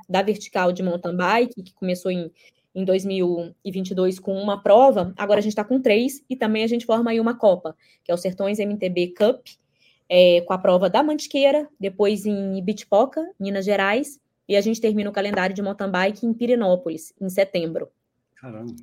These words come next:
Speaker 1: Pirenópolis é em Goiás. E, e aí a gente termina, né, todo o calendário mesmo do Rally do, do, dos Sertões, da plataforma, em outubro com o kitesurf. É,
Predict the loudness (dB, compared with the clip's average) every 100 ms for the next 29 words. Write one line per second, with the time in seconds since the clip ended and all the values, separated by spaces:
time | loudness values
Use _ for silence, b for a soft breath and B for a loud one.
0 | -4 0 2 0 0 0 2 2 4 2
1 | 0 -6 -18 b b b b b b 0
2 | 4 4 2 -2 _ -4 2 4 6 4
3 | 2 4 4 4 2 0 0 0 0 2
4 | 0 -2 -4 0 0 0 0 -2 -2 -2
5 | -4 -4 -6 -4 -6 -6 -8 -8 -8 -8
6 | -4 0 0 2 0 0 -4 -2 0 0
7 | -2 0 2 2 -2 B B 2 4 4
8 | 0 0 0 0 2 0 -2 -8 -10 -20
9 | _ _ _ _ _ _ -4 0 2 2
10 | 0 -2